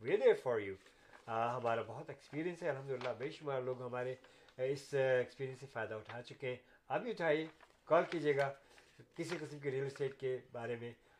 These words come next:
فور ون سکس سیون زیرو فور زیرو سکس فائیو ون، اور ایکسرسائز کرنا بالکل مت بھولیے گا،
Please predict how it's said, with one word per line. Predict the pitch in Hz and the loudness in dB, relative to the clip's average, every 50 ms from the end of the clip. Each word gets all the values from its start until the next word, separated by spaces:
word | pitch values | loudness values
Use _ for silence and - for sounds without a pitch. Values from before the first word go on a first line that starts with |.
| - - | -8 -2
فور | 147 156 | -2 0
ون | 156 160 156 | 0 0 -2
سکس | 156 160 151 147 - | -2 -4 -6 -6 -4
سیون | - 139 127 131 | -2 -2 -2 -2
زیرو | 127 131 127 127 | -2 -2 -2 -2
فور | 127 - - 120 120 117 | -2 -4 -4 -2 -2 -2
زیرو | 104 101 104 135 151 165 170 170 | -4 -4 -2 0 2 4 4 4
سکس | 160 - - 165 165 - - - | 2 0 -4 -6 -6 -6 -12 -20
فائیو | - - 127 120 110 101 95 | -8 -4 -2 0 0 0 -2
ون، | 110 104 95 - - - - - - | -4 -6 -6 -8 -16 -20 -20 -18 -4
اور | - 120 117 | 0 2 4
ایکسرسائز | 131 127 - 143 127 - 139 131 120 | 4 4 2 -2 -4 -2 0 0 0
کرنا | - - 123 110 117 | -2 -4 -4 -4 -6
بالکل | 107 104 104 104 - 156 | -6 -6 -8 -6 -6 -2
مت | 170 190 170 | 0 0 0
بھولیے | 147 160 165 165 165 160 147 | 0 -2 0 2 2 4 6
گا، | 156 151 | 6 6